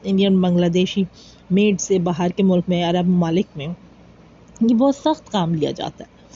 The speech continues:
इनसे, वैसी बात है, इनको अरबी खाना बनाना तो आता नहीं है, तो ये क्या करते होंगे? ये सफाइयाँ, सुथराइयाँ या बेबी सिटिंग भी इस एज की औरतें नहीं कर सकती,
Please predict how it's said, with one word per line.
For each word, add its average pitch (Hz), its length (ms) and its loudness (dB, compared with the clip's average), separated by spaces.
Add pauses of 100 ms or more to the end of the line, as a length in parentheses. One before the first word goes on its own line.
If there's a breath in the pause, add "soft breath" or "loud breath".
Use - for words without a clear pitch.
(380 loud breath)
इनसे, 254 200 0
वैसी 277 300 -2
बात 269 220 -2
है, - 80 -2
इनको 269 240 -2
अरबी 226 480 0
खाना 226 340 -2
बनाना 202 340 -2
तो 208 140 -4
आता 175 240 -2
नहीं 175 200 -2
है, 190 80 0
तो 214 120 0
ये 214 60 2
क्या 214 240 0
करते 165 340 -4
होंगे? 156 300 -4 (460 loud breath)
ये 202 160 2
सफाइयाँ, 196 680 0
सुथराइयाँ 180 800 -2 (320 loud breath)
या 185 520 2
बेबी 214 320 2
सिटिंग 220 360 0
भी 220 340 0 (160)
इस 226 120 -2
एज 190 220 2
की 208 140 0
औरतें 190 320 0
नहीं 208 240 2
कर 196 100 -2
सकती, 185 380 -4